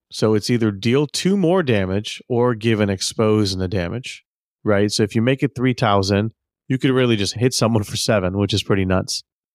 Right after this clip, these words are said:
Or again, instead of that two damage and expose the damage. Both of them meet at the next tile, which is a disarm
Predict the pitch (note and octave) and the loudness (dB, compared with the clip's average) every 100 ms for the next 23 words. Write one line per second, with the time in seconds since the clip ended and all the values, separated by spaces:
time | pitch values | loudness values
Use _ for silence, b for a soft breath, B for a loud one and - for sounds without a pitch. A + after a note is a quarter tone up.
0 | _ D3+ D3 C3 A2+ G#2 G2 G2+ _ _ | _ 0 2 2 2 0 -2 -6 _ _
1 | _ - A#2 A#2+ A2 G2 - A2 G2+ F#2+ | _ -8 -4 0 2 0 0 0 0 0
2 | F#2+ F#2+ A2+ - G#2 F#2 F#2 B2+ C3 - | 0 -2 -6 -2 -2 0 -2 -4 -4 -6
3 | - _ _ _ - C#3 D#3 D3+ A#2+ A#2 | -10 _ _ _ -2 -2 0 0 2 2
4 | A2+ G#2+ D3+ D#3+ - - _ _ - A#2+ | 2 0 0 -2 -8 -18 _ _ -4 -2
5 | - A2 D3+ G#3 - A2+ G2 G2 G#2+ _ | 0 0 0 0 -2 0 0 0 -4 _
6 | - A#2+ A#2+ G#2+ F#2+ C3+ D3 G#2 F2+ G2+ | -4 -2 2 0 0 -2 0 0 0 -4